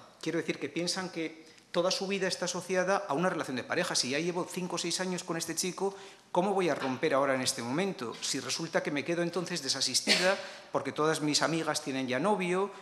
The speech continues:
porque para mí, pues, mon-, crear una familia, etcétera, es el, el objetivo central realmente de mi vida, etcétera. Una sobrevaloración de la importancia de la pareja en el proyecto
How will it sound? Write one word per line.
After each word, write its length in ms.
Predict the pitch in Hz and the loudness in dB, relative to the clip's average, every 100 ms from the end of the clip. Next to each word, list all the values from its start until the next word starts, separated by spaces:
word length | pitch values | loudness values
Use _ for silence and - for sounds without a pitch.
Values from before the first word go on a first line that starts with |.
| - | -4
porque 240 | 135 - 131 | -4 -2 0
para 200 | 123 127 | 0 2
mí, 240 | 165 175 - - | 0 -4 -8 -10
pues, 160 | 139 135 | -4 -2
mon-, 200 | 127 135 - | -2 -2 -4
crear 240 | - 147 160 | 2 2 4
una 140 | 156 | 2
familia, 680 | - 143 180 165 160 160 160 - - - | 0 0 0 0 2 2 0 -6 -10 -10
etcétera, 580 | 139 185 170 165 160 156 | -4 -2 0 2 2 2
es 280 | 156 - 156 | 0 0 -2
el, 220 | 135 - | -6 -6
el 140 | 143 | -4
objetivo 460 | 131 - - 180 160 | -4 -6 -4 -2 0
central 560 | - 127 123 165 147 120 | -2 -4 2 4 4 0
realmente 420 | 139 135 131 131 | -2 -2 -4 -4
de 80 | 120 | -4
mi 100 | 143 | -4
vida, 300 | 202 175 131 | -2 0 -2
etcétera. 480 | - 156 120 92 - - - | -2 -4 -4 -8 -10 -18 -6
Una 180 | 160 190 | -2 4
sobrevaloración 1000 | - 170 147 139 139 131 127 - 190 180 - | 6 6 2 2 2 0 -2 0 -2 -2 -6
de 140 | 123 | -6
la 60 | 127 | -4
importancia 640 | 120 123 123 165 170 185 | -4 -6 -2 -2 -2 0
de 60 | 175 | 0
la 120 | 165 | 2
pareja 420 | 185 190 123 117 - | 0 0 -4 -6 -6
en 100 | 127 | -8
el 100 | 113 | -6
proyecto 800 | - 123 165 175 - 117 - | -6 -2 -2 -2 -8 -8 -10